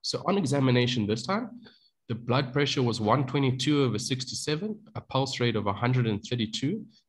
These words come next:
a respiratory rate of twenty-eight, temperature of thirty-eight, saturation was eighty percent on room air, and then a hundred percent on face mask oxygen.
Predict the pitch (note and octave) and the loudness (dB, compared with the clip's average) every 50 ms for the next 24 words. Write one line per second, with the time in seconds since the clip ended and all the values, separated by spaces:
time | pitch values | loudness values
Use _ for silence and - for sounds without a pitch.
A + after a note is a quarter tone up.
0 | _ - G#2+ G2+ G2+ - - - D#3 D#3+ D#3 D#3 - B2 A2 G#2+ G#2+ G2+ G2+ G2+ | _ 0 0 0 0 -2 -4 -2 -2 -2 -2 0 0 0 2 2 2 2 0 -4
1 | - - - A#2+ G#2 F#2+ E2+ - F2+ A2 D#3+ G3+ - - - _ _ _ _ _ | -8 -6 -4 -2 -2 -2 -2 -2 -4 -4 -4 -4 -8 -14 -20 _ _ _ _ _
2 | _ _ _ - - D3+ D#3+ D#3 - - - C3+ A#2 B2 B2+ B2 A#2+ G#2+ G2+ - | _ _ _ -6 -4 -2 -2 -2 -4 -2 -2 -2 -2 -2 -4 -4 -4 -4 -2 -2
3 | F#2+ B2+ E3 F3 - - - _ _ _ _ _ _ _ - - C#3 C3+ - - | -2 -4 -4 -4 -6 -12 -18 _ _ _ _ _ _ _ -4 -4 -2 -2 -2 0
4 | C3+ C3 C3 B2+ B2+ B2+ C3 C3 B2+ - G#2 G#2+ G#2 G2 G#2 - - - - C#3 | 2 2 2 2 0 0 -2 -2 -2 -2 -2 -4 -4 -4 -6 -10 -14 -8 -4 -2
5 | D3+ D3+ D#3 D#3 - - - - B2+ A#2+ A2 G2 F#2 G2+ A2+ A#2+ A#2 - G#2 A2+ | 0 0 -2 -4 -4 -6 -4 -2 -2 0 0 -2 0 0 0 0 0 0 0 0
6 | B2+ F3 - - - - _ _ _ - G#2+ G#2 G#2+ G#2+ G2+ F#2 - - A#2+ C#3 | 0 0 -2 -6 -12 -18 _ _ _ -6 -4 -2 -2 0 -2 -2 0 0 -2 0
7 | B2+ C3+ B2+ B2 A2+ - - A2 G#2+ G#2+ - G2+ G2+ G2 - - A2 G#2+ G#2+ - | -2 -2 -4 -6 -6 -4 -2 -2 -4 -2 -2 -4 -4 -4 -2 -4 -4 -4 -2 -2
8 | G#2 G2+ G2+ G2 - - - - G#2+ A#2+ B2 - - G#2 - F2+ E2+ F2+ | -2 -2 -2 -2 -4 -8 -10 -6 -6 -6 -4 -6 -8 -8 -8 -8 -8 -8